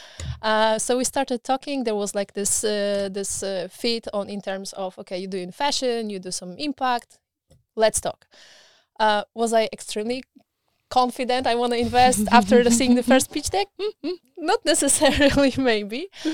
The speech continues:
Speaker 1: But then we started to talk, had one conversation, another, one meeting,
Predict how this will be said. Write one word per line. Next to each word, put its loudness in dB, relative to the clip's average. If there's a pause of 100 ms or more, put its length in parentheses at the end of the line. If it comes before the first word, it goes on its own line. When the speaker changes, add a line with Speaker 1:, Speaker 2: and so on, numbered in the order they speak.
(280)
Speaker 1:
But -2
then 0
we 0
started 0
to -14
talk, -2
had -6
one -4
conversation, -6
another, 0
one 0
meeting, -8